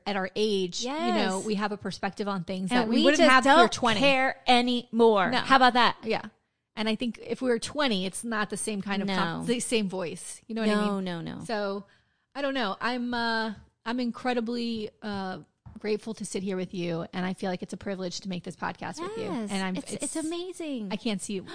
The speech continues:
Speaker 1: I can't wait to see what happens next.
Speaker 2: Ooh, it's gonna
Speaker 1: And,
Speaker 2: be
Speaker 1: and
Speaker 2: amazing.
Speaker 1: I
Speaker 2: And
Speaker 1: wanted to say
Speaker 2: Podfest.
Speaker 1: to you, and Podfest, yes,
Speaker 2: <laughs>
Speaker 1: May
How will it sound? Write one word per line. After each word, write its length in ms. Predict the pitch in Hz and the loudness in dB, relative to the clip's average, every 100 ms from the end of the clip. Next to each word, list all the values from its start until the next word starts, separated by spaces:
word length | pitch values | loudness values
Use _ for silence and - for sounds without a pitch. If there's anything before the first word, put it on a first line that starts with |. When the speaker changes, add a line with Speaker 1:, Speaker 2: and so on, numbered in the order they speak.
| - | -4
Speaker 1:
I 40 | 220 | 0
can't 140 | 311 | 2
wait 140 | 294 277 | 2 0
to 80 | |
see 100 | 240 | 0
what 100 | 240 | 0
happens 300 | 185 185 175 | 0 -2 -6
next. 380 | 160 156 - - _ - | -8 -10 -12 -20 _ -10
Speaker 2:
Ooh, 440 | 330 403 440 427 285 | -2 4 6 8 6
it's 140 | - | 4
gonna 160 | - 269 | 2 4
Speaker 1:
And, 320 | 381 381 233 | 6 8 6
Speaker 2:
be 200 | 226 220 - - 330 | 4 2 -4 -10 0
Speaker 1:
and 360 | 339 311 233 | 4 4 4
Speaker 2:
amazing. 500 | 220 202 190 185 175 | 2 0 -2 -4 -4
Speaker 1:
I 40 | 240 | 0
Speaker 2:
And 80 | 240 | 2
Speaker 1:
wanted 220 | 240 240 | 2 2
to 60 | 226 | 2
say 200 | 226 233 | 2 0
Speaker 2:
Podfest. 100 | - | -2
Speaker 1:
to 60 | |
you, 240 | 220 202 190 _ | -4 -4 -6 _
and 140 | 226 226 | -4 -2
Podfest, 540 | 190 175 175 185 - | -4 -6 -6 -8 -4
yes, 220 | - - | -2 0
Speaker 2:
<laughs> 100 | 220 | 0
Speaker 1:
May 560 | 269 277 269 262 262 | 2 4 4 2 2